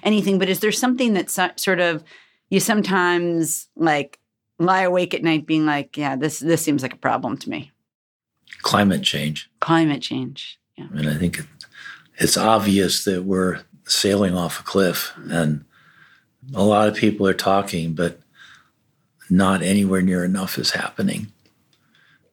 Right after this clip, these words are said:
Speaker 2: Uh, I think another, the other big issue that worries me is income inequality is getting worse and worse. And the sixty percent of the population is worse off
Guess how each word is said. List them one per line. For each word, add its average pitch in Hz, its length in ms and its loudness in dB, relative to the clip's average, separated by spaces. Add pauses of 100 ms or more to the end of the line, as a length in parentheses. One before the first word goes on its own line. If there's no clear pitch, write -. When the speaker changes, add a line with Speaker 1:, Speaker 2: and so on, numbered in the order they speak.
(140)
Speaker 2:
Uh, 85 300 -8
I 95 160 -2
think 101 260 2
another, 98 580 2 (100)
the 98 200 2
other 113 220 4
big 95 260 0
issue 98 400 2
that 92 140 0
worries 92 480 0
me 90 320 0
is 82 220 -2
income 98 420 0
inequality 85 800 0 (800)
is 95 140 0
getting 90 380 2
worse 95 280 0
and 92 140 0
worse. 87 540 0 (880)
And 87 760 0 (840)
the 92 760 -2 (140)
sixty - 480 2
percent 104 480 0
of 92 80 -2
the 90 80 -6
population 90 960 0
is 85 200 -2
worse 95 380 0
off 95 400 0